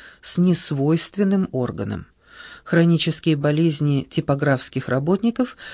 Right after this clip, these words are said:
стали хорошо известны лекарям с тридцатых годов девятнадцатого века. Тут-то и появилась первая, еще не настоящая, но уже специальная туалетная бумага.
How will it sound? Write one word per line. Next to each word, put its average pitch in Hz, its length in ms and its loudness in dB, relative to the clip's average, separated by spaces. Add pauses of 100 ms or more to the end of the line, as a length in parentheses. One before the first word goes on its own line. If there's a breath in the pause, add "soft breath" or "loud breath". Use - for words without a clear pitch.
(100)
стали 220 320 0
хорошо 247 480 2
известны 208 420 2
лекарям 190 500 4
с - 120 -8
тридцатых 139 560 0
годов 139 400 0
девятнадцатого 143 800 0
века. 113 380 -6 (840 loud breath)
Тут-то 254 560 4
и 196 240 2
появилась 170 920 2
первая, 226 480 4
еще 180 440 2
не 143 220 2
настоящая, 190 960 0 (340 loud breath)
но 214 200 6
уже 226 500 4
специальная 196 840 0
туалетная 135 600 0
бумага. 110 540 -6